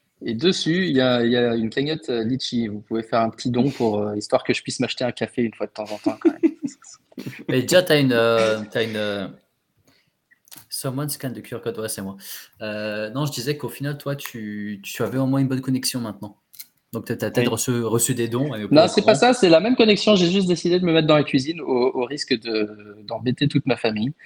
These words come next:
Speaker 1: Je me suis mis dans la cuisine, comme ça, j'ai pas de mur entre moi et mon routeur Wi-Fi, et, euh, ça a l'air de marcher très bien comme ça. C'est pas juste pour prouver que le Wi-Fi était pas le problème.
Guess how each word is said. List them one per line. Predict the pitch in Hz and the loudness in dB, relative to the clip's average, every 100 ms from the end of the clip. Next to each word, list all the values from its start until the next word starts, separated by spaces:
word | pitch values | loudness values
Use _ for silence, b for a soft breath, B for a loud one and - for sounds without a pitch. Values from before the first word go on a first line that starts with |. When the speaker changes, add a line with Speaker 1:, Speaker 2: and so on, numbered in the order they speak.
| B B B | B B B
Speaker 1:
Je | - 107 | -2 0
me | |
suis | 104 120 | 2 2
mis | 160 | 6
dans | |
la | 143 | 4
cuisine, | - 123 117 143 | 4 4 4 4
comme | 117 | 2
ça, | - 135 | 4 4
j'ai | 120 107 | 4 4
pas | 139 | 4
de | 139 | 6
mur | 117 120 139 139 127 | 6 6 8 6 4
entre | 107 - | 0 0
moi | 110 120 127 | 2 6 6
et | 110 104 | 4 0
mon | 104 107 107 | -2 -4 -4
routeur | 127 127 131 | -6 -2 0
Wi-Fi, | 123 107 - 110 - | 0 -4 -4 -4 -2
et, | 104 107 104 | -2 0 0
euh, | 104 | -4
ça | - | -6
a | 107 | -2
l'air | 120 | -2
de | 120 | -2
marcher | 117 - | -6 -8
très | - 120 | -8 -8
bien | 117 113 | -8 -12
comme | - | -16
ça. | - - | -16 -14
C'est | - | -8
pas | 123 | -4
juste | 120 156 | -2 -2
pour | - 135 127 | 0 0 0
prouver | - 147 | 0 0
que | - | 2
le | 123 | 0
Wi-Fi | 127 - | 0 0
était | - - | -2 -2
pas | 110 | -6
le | |
problème. | - 110 | -4 -4